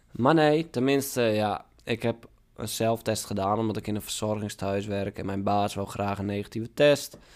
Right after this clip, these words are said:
Dus ik dacht, "Fuck it," eh, heb ik een zelftest gedaan. En die was negatief. Eh, ik hecht er superveel,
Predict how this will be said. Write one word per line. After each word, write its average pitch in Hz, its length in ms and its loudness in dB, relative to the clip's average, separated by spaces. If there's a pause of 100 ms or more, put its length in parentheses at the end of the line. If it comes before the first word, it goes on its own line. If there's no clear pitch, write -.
(540)
Dus - 140 -20
ik 107 120 -6
dacht, 101 240 -6
"Fuck 104 240 -6
it," 104 260 -6
eh, 107 100 -4
heb 101 140 -4
ik - 80 -20
een 110 80 -4
zelftest 127 600 2
gedaan. 107 440 0 (600)
En - 80 -4
die 156 80 6
was 147 140 6
negatief. 139 640 4 (120)
Eh, 107 320 4 (500)
ik 127 140 0
hecht 123 180 6
er 123 80 0
superveel, 156 680 4